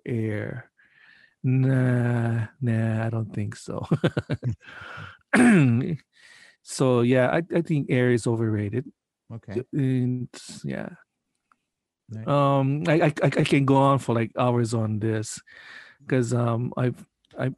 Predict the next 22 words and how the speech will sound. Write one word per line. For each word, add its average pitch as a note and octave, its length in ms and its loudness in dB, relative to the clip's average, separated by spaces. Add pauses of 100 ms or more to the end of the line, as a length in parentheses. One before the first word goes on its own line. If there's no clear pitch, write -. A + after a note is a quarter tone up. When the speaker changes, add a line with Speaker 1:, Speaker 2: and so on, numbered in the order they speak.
Speaker 1:
I've - 280 -8
heard D3+ 420 4 (120)
and B2 360 -4
so - 260 -4
many, D3+ 380 2 (1000)
um, C3 520 2
people C3+ 400 0
blame B2+ 520 0
things A#2 420 -2
on A2+ 180 0
air, A#2 420 0
and, A#2 580 -4 (300)
and B2 300 -4
so C3+ 340 -2
many B2+ 340 0
kids C3+ 340 0
are B2+ 100 2
ruined C3+ 500 2
by, A2 440 -4 (1120)
uh, B2 220 0
overblowing B2+ 1040 2 (1080)
or A#2+ 420 0